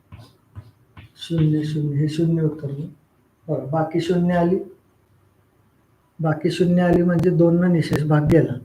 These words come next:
पाचशे साठला. आता आणखी एक बघूया असंच, एकशे चौऱ्याहत्तर.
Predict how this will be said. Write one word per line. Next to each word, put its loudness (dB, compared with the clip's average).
पाचशे -2
साठला. -10
आता -2
आणखी 0
एक -2
बघूया 0
असंच, -10
एकशे 0
चौऱ्याहत्तर. -2